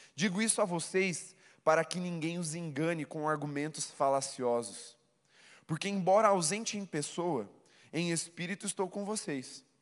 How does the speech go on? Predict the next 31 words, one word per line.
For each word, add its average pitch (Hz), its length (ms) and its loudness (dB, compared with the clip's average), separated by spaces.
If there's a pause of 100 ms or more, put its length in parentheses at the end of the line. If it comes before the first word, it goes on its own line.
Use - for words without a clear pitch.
(280)
alegrando-me 143 1000 0
e 185 80 -4
verificando 165 1120 -2 (260)
a 120 140 0
boa 175 540 2 (160)
ordem 160 520 2
de 139 140 -8
vocês 131 720 -8 (360)
e 143 100 2
a 151 60 6
firmeza 170 840 -4
da 160 140 0
fé 139 400 -4 (300)
que 175 120 -10
tem 120 380 -8 (320)
em 120 180 -10
Cristo. - 560 -18 (460)
Feche 185 200 0
seus 147 180 -6
olhos 139 260 2
por 135 140 -8
mais 139 260 -6
alguns 127 240 -6
segundos. 98 380 -12
Senhor 160 280 -8
Jesus, 131 520 -8 (240)
a 117 100 -2
tua 165 340 -4
palavra 143 500 4
é - 20 2
poderosa 139 680 2